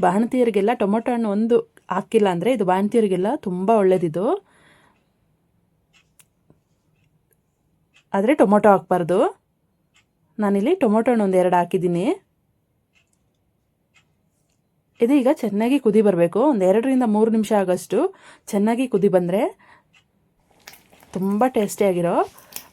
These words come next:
ಗೊಜ್ಜು ರೆಡಿಯಾಗಿದೆ. ಗೊಜ್ಜು ಅಂತಾರೆ, ಇದಕ್ಕೆ ಬಜ್ಜಿ ಅಂತಾರೆ. ರೆಡಿಯಾಗಿದೆ,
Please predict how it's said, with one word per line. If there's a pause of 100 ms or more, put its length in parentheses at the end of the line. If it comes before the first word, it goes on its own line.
ಗೊಜ್ಜು
ರೆಡಿಯಾಗಿದೆ.
ಗೊಜ್ಜು
ಅಂತಾರೆ,
ಇದಕ್ಕೆ
ಬಜ್ಜಿ
ಅಂತಾರೆ. (320)
ರೆಡಿಯಾಗಿದೆ,